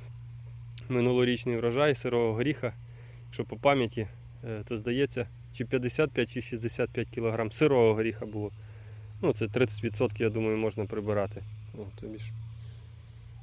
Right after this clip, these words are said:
тридцять п'ять-сорок кілограм сухого горіха, це взагалі бомба.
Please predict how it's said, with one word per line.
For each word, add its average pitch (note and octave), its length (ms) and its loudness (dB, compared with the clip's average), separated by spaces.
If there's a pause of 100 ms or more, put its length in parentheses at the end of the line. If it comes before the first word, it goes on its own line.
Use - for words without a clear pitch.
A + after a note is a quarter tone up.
(120)
тридцять A2 300 -8
п'ять-сорок A2 460 2
кілограм A2 540 0 (760)
сухого G#2+ 320 0
горіха, G#2+ 380 0
це G2+ 200 -6 (200)
взагалі G#2 360 -4
бомба. G#2 400 2